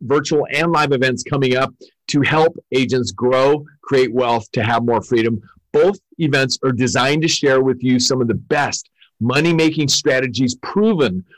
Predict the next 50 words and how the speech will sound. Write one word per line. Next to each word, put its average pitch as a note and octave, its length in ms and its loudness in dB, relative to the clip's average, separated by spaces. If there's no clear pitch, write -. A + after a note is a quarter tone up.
over C3+ 220 2
thirty-five D3+ 520 0
years C3+ 220 0
of B2+ 80 2
research C3 520 -2
in F#3+ 240 2
your F3 300 2
industry, B2 600 -2
again, C#3+ 300 -2
to C3 100 -2
help C#3 260 -2
you C3+ 80 -2
grow A#2+ 240 0
your E3 140 2
business, B2 520 -2
create C3 320 0
wealth, A2 340 0
to B2+ 80 -2
have B2 240 -2
more C3 180 0
freedom, A2 680 -2
to - 100 -4
live A#2 220 0
life A#2 320 -2
on G#2 160 -2
your A#2 180 0
terms. G#2+ 380 -2
Russ, D#3 320 0
I B2+ 80 0
think D#3+ 180 0
it's C#3+ 100 -2
about D3+ 200 0
time D3+ 200 0
we C#3 120 0
wrap C#3+ 200 0
it C#3+ 60 0
up C#3+ 140 0
so - 140 -6
you D3+ 120 -2
can C#3+ 380 -4
go C#3 240 4
enjoy C#3 380 2
some C3 280 0
of A2 160 -2
your D3+ 260 2
freedom B2+ 500 -2
and A2+ 160 -4
continue B2 420 -2
to A2+ 100 -2
grow. G#2 360 -2